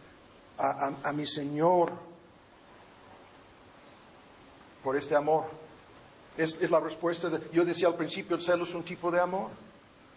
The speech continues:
Es, es el amor de Dios, la respuesta, ¿no? Le amamos a Él porque Él nos amó primero.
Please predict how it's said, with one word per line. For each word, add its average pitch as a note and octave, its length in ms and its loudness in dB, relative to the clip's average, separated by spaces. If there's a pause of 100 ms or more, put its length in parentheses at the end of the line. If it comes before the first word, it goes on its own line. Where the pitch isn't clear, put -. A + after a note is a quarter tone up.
(560)
Es, D3 160 -2
es F#3 180 0
el D#3+ 120 6
amor D#3 240 4
de E3 100 0
Dios, F3 380 2
la C#3+ 80 2
respuesta, D#3 520 2
¿no? E3 240 2
Le C3+ 280 0
amamos F3 340 4
a F3 80 8
Él G3 100 6
porque D#3+ 200 -2
Él F3 100 2
nos F3+ 140 -2
amó F3+ 260 2
primero. G3 540 4